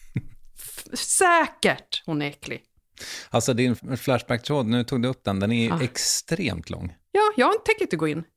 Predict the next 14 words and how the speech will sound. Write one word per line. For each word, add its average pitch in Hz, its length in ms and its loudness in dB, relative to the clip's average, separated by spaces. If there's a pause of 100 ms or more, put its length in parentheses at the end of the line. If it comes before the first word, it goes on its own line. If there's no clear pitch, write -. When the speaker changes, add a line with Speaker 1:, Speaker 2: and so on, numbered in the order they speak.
(280)
Speaker 1:
För 285 60 8
de 294 180 4
kan 349 140 2
ju 339 60 4
liksom 285 240 4
se 349 440 6
sig 330 220 6
om 277 200 6
i 285 60 6
helvetet 294 1000 4
att 226 140 2
få 226 120 0
komma 196 400 4
till 175 280 -2